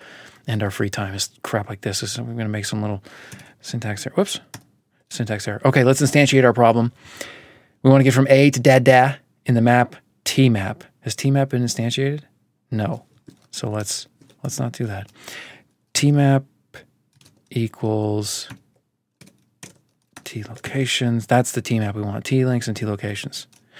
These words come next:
Okay, now, now what? I've already forgotten. Uh,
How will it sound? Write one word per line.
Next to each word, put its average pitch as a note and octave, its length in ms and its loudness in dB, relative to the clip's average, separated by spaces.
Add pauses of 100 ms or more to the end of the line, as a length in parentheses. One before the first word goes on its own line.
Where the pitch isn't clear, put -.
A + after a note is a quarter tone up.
(200)
Okay, C#3 180 -2
now, A#2+ 760 0 (920)
now G#2 280 -4
what? G2+ 400 -8 (180)
I've A2+ 80 -12
already G#2+ 180 -4
forgotten. G#2+ 380 -4 (380)
Uh, A2+ 520 2